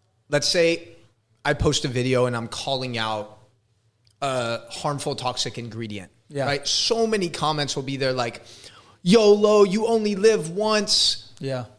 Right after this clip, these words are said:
Speaker 1: And I'm like, "Exactly. You only fucking live once. You only get one life. Why would you wanna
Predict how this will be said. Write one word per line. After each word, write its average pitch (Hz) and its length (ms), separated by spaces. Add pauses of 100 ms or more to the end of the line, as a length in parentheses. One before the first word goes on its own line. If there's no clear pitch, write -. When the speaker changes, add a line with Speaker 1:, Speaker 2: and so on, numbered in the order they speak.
(180)
Speaker 1:
And 202 120
I'm 202 120
like, 185 240 (120)
"Exactly. 165 840 (180)
You 190 300
only 220 340
fucking 196 540
live 160 240
once. 156 340
You 196 260
only 208 280
get 165 240
one 147 200
life. 139 320 (160)
Why 135 340
would 262 220
you 254 100
wanna 214 340